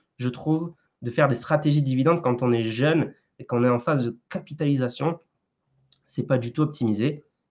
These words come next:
Et enfin, euh, donc sur l'Excel, si vous voulez le télécharger, vous pourrez aussi, euh, voir un petit peu ce que ça donne.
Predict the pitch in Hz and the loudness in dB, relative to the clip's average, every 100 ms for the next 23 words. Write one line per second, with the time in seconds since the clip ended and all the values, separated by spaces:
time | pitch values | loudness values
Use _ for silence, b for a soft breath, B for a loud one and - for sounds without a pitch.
0 | - 110 113 113 147 151 120 107 104 104 | -4 0 0 4 6 8 8 8 6 4
1 | 104 107 - 104 - 135 117 113 - 147 | 2 0 -2 -8 -4 -2 -2 -4 0 0
2 | 147 - 110 113 107 117 117 - 120 113 | 0 -4 -6 -6 -6 -6 -4 -2 -2 0
3 | 139 160 - _ _ _ - 127 120 120 | 0 0 -8 _ _ _ -4 0 0 0
4 | 147 147 117 107 127 127 120 - 143 147 | 0 2 2 2 2 2 -2 -8 -8 -8
5 | - - 117 123 143 113 | -8 -6 -2 2 2 2